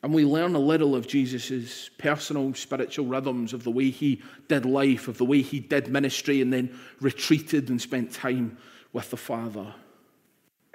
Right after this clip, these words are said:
And I think in him we find timeless and, and, and, and rhythms that transcend culture,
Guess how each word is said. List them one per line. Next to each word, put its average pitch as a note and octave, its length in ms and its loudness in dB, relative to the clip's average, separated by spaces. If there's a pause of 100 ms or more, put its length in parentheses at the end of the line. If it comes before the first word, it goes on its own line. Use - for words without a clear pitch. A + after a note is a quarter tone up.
(1000)
And D#3 120 2
I E3 80 6
think A3 340 6
in F#3 120 12
him F3 300 8
we D3+ 120 10
find D3 600 4 (1080)
timeless G3 840 6
and, C3+ 360 2
and, C3+ 180 -2
and, C3 300 0
and C3 1000 -4 (360)
rhythms F3+ 520 6
that D#3+ 120 -4
transcend D#3 520 2
culture, E3 480 0